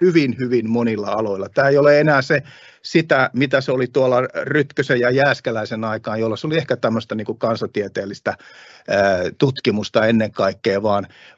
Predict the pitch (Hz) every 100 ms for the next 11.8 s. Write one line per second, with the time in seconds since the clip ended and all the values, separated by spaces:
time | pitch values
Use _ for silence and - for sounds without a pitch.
0 | - 113 110 - - 147 - - 175 143
1 | 143 - 151 131 165 160 - 147 135 131
2 | - 123 - 123 120 - 127 117 117 110
3 | 110 127 113 117 113 - 127 117 127 120
4 | 113 127 113 110 110 107 - 120 120 107
5 | 98 110 131 131 123 113 117 110 113 107
6 | 113 110 - 110 107 104 113 - 113 104
7 | - 113 110 110 107 - 101 101 101 98
8 | 107 104 95 - - - 110 101 104 98
9 | 85 95 90 95 92 - 98 - - -
10 | - 131 120 104 - 113 98 95 98 92
11 | - 101 - - _ 110 110 107